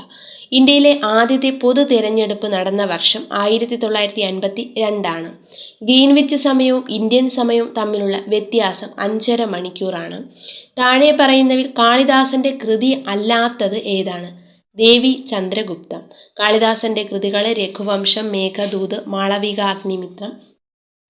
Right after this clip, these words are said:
റാബി വിളകൾ വിതയ്ക്കുന്നത് ഏത് മാസങ്ങളിലാണ്? ഒക്ടോബർ, നവംബർ. ബാസ്കറ്റ്ബോൾ കളിയിൽ ഒരു ഭാഗത്ത് വേണ്ട കളിക്കാരുടെ എണ്ണം എത്രയാണ്? അഞ്ച്.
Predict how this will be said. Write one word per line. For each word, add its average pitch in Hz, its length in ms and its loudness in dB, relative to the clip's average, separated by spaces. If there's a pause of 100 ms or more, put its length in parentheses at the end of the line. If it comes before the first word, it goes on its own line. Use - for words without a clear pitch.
(640)
റാബി 254 320 6
വിളകൾ 269 440 4
വിതയ്ക്കുന്നത് 220 760 0
ഏത് 220 340 2
മാസങ്ങളിലാണ്? 190 960 -2
ഒക്ടോബർ, 196 580 -2 (240)
നവംബർ. 180 520 -8 (480)
ബാസ്കറ്റ്ബോൾ 254 680 4
കളിയിൽ 247 460 2
ഒരു 240 200 6
ഭാഗത്ത് 220 540 0
വേണ്ട 208 280 2
കളിക്കാരുടെ 220 760 0
എണ്ണം 202 420 -4
എത്രയാണ്? 190 680 -6
അഞ്ച്. 180 460 -8